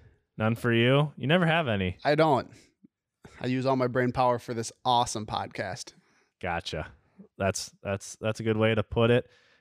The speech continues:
Speaker 1: If you heard a buzzing in the background, that'd be Andy's phone. You would think he'd learn to turn it on silent during recordings, but he didn't. So
Speaker 2: I'm just very popular.
Speaker 1: He is. He's very popular. So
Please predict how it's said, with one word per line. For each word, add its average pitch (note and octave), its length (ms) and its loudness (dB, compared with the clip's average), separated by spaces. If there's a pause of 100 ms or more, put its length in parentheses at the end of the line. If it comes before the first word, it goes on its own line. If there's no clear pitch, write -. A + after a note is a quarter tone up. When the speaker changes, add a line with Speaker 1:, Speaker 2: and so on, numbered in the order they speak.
Speaker 1:
If A#2+ 100 -2
you A#2 80 4
heard D#3 160 4
a - 20 2
buzzing C3 580 0
in A#2+ 80 2
the A#2 60 4
background, A2 380 2
that'd G#2+ 80 2
be G#2+ 140 0
Andy's A2 300 0
phone. G#2 560 0
You G#2+ 100 -2
would G#2 180 -4
think C#3 220 2
he'd A#2+ 200 4
learn A2 240 4
to G2+ 60 2
turn G2 280 0
it F#2+ 60 2
on F#2 120 0
silent F#2 400 -2
during F2 120 -2
recordings, E2 400 -4
but C#2+ 280 -10
he E2 140 -12
didn't. D2 440 -10
So - 420 -10
Speaker 2:
I'm B2+ 200 -4
just A2+ 140 -10
very F2 220 -14
popular. - 480 -14 (100)
Speaker 1:
He F#2+ 200 2
is. D2 200 -4
He's F2+ 140 -4
very E2 240 0
popular. D#2 520 -6
So F2+ 420 -2